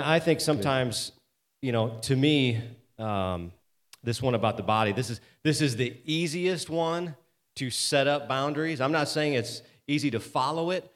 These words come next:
Speaker 2: Mm.
Speaker 1: but it's the easiest one to set up boundaries because the boundaries are,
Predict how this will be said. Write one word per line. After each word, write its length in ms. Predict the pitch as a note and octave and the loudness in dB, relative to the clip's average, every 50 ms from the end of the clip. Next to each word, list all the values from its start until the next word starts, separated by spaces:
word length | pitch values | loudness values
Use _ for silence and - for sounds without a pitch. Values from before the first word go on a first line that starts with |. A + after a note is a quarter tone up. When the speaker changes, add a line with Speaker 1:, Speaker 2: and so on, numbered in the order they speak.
| _ - A2+ | _ -8 -6
Speaker 2:
Mm. 140 | A2+ G#2+ | -4 0
Speaker 1:
but 100 | A#2 C#3 | 2 0
it's 80 | C3+ C3 | 0 0
the 180 | C3+ B2+ D3 D3+ | -4 -6 -4 -4
easiest 400 | F3 E3+ D#3+ E3+ E3 D3+ - A2+ | -4 -2 -2 -4 -4 -4 -4 -2
one 180 | D3 D3+ C#3 | -2 -2 -2
to 60 | A#2+ | -2
set 280 | A2 - - D3+ C#3+ C#3+ | -4 -4 0 0 2 2
up 160 | C3+ A#2 G#2+ | 0 -2 -2
boundaries 400 | - B2 C3 C#3+ C#3+ D3+ D3+ B2+ | -4 -2 -2 0 -2 -2 -4 -4
because 320 | A2 C3+ A#2+ - C3 A2 - | -4 -8 -6 -6 -6 -4 -2
the 80 | A#2+ G2+ | -4 -2
boundaries 600 | - B2 B2 C3+ C#3 D3 C3+ D3 D3 C#3 B2 C#3+ | -2 -2 -2 0 -2 -2 -2 -2 -2 -2 0 2
are, 420 | B2 A#2 A#2 A#2 A2+ A2 A2+ | 4 4 6 4 4 2 0